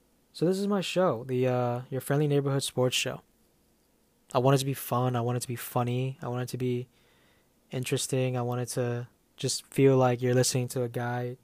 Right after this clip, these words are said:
you know, at the bar telling you, giving you his takes on the sports world. Um, I didn't get to talk about M M A today, but I do wanna talk about M M A in the future. There is a fight coming up. I think, I think, that, yeah, there's a fight coming up this Saturday.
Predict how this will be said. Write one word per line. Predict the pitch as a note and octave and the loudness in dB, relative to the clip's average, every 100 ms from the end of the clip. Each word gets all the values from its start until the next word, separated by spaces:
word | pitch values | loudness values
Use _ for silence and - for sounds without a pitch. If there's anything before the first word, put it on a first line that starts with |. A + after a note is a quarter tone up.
| _ | _
you | B2+ | -10
know, | A#2+ A#2 C#3+ - | -10 -12 -16 -10
at | B2 | -8
the | B2+ | -6
bar | A#2+ A#2+ A#2+ | -2 -2 -4
telling | A2+ B2 A#2+ | -6 -6 -6
you, | A#2 A#2 B2 _ - | -6 -8 -12 _ -4
giving | C3 B2+ | -2 -2
you | |
his | A#2 C3 - | -4 -6 -4
takes | B2 A#2+ - - _ _ _ _ _ _ | -6 -6 -10 -16 _ _ _ _ _ _
on | - A#2+ A#2+ A#2 | -10 -8 -8 -8
the | A#2+ | -10
sports | - C3+ B2+ | -4 -2 -2
world. | B2 B2+ - _ _ | -6 -12 -16 _ _
Um, | A#2+ A2+ A#2 B2 _ _ _ _ _ - | -10 -10 -10 -16 _ _ _ _ _ -12
I | A#2+ | -4
didn't | B2+ | 0
get | D3 | 0
to | D3 | 2
talk | C#3+ | 0
about | C#3 | 0
M | A#2+ B2 | -2 -4
M | A#2+ | -4
A | |
today, | B2 A#2+ A2 A#2 B2+ _ | -4 -6 -6 -8 -10 _
but | A#2 | -8
I | A2+ _ | -8 _
do | - B2+ | -2 0
wanna | B2+ B2 | 0 -2
talk | - A#2+ | -4 -4
about | A#2+ | -6
M | A#2+ | -6
M | A#2 | -8
A | |
in | A#2+ | -8
the | A#2 | -10
future. | - A#2+ - C3 - _ _ _ - | -10 -8 -6 -8 -10 _ _ _ 2
There | C3 | 4
is | C#3 | 4
a | |
fight | C3 - B2 B2+ | 0 2 2 2
coming | C3 C3 | 0 0
up. | C3 C#3 | -2 -4
I | |
think, | C3+ C3 - | -4 -6 -6
I | |
think, | - D#3 E3 | -8 -8 -6
that, | C#3 | -8
yeah, | - | -4
there's | B2+ B2 | -4 0
a | |
fight | C#3+ C#3 | 0 2
coming | C#3 | 0
up | C3+ | 0
this | C3 | -4
Saturday. | B2 A#2+ B2+ C3+ | -4 -2 -2 -2